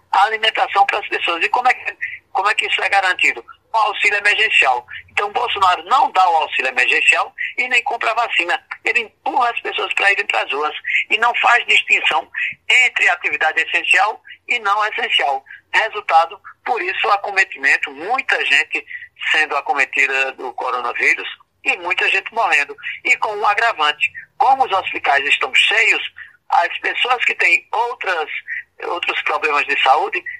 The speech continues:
terminam evitando de ir ao hospital pra não contrair o coronavírus e, resultado, muitas dessas pessoas, quando vão ao hospital,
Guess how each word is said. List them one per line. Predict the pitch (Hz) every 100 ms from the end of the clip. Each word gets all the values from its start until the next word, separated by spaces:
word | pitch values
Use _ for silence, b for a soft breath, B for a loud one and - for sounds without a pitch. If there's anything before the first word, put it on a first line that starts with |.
| _ -
terminam | 233 202 226 254 247 233
evitando | 220 190 - 180 - 190
de | -
ir | 180 220
ao | 175
hospital | 147 147 - - 104 110 - _ - B B
pra | - 156
não | 180 220
contrair | 214 - 151 143
o | 135
coronavírus | 131 131 120 113 156 - - B B B -
e, | - 233 440 -
resultado, | 175 202 208 - 180 180 - B B -
muitas | 180 214 202 160
dessas | 139 139 - - -
pessoas, | - - 135 131
quando | - 233
vão | 160
ao | 175 160
hospital, | 165 - - 190